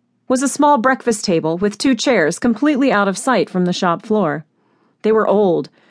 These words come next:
once painted white, but well worn with decades of use. She guided him down into the far chair, as it groaned slightly in protest under his weight. From here, he faced toward the shop,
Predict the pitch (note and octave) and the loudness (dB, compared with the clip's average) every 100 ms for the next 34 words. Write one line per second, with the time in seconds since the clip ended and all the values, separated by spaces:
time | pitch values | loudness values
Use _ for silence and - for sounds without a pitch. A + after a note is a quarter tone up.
0 | _ A3 A#3+ A#3+ - A#3+ B3 G3 E3 F3 | _ 0 0 0 0 2 2 2 2 0
1 | - - G3 G#3+ F#3+ G3+ G#3+ G#3 G#3+ F3 | -4 -2 -2 0 0 2 4 4 2 2
2 | E3+ F3+ - G3 G3 F3 E3 E3+ F#3 D#3 | 2 0 0 -2 0 0 -2 -2 0 -2
3 | - - _ _ _ _ - B3 A#3 C4 | -6 -18 _ _ _ _ -6 0 2 2
4 | D4 F4 A3 G3+ G3+ G3+ G#3 G#3 G3+ G3+ | 4 4 4 2 2 2 0 2 2 2
5 | G#3 F3 E3 E3+ G#3 A3+ A3 A3+ A#3 G#3+ | 0 0 0 0 0 0 2 2 2 2
6 | B3+ B3+ B3 A3 G#3 B3 A#3 D#3+ - F3+ | 0 2 2 2 2 0 0 -2 -2 -2
7 | E3+ E3+ D#3+ F3+ D3 - - _ _ _ | 0 -2 -2 -2 -2 -4 -12 _ _ _
8 | _ _ F#3 F#3+ C#4+ G3+ E3+ G#3+ G#3 G#3+ | _ _ -2 2 2 4 2 0 0 0
9 | G#3 - G3 F3 - B3+ E3 - | 0 0 0 0 -2 -2 -2 -6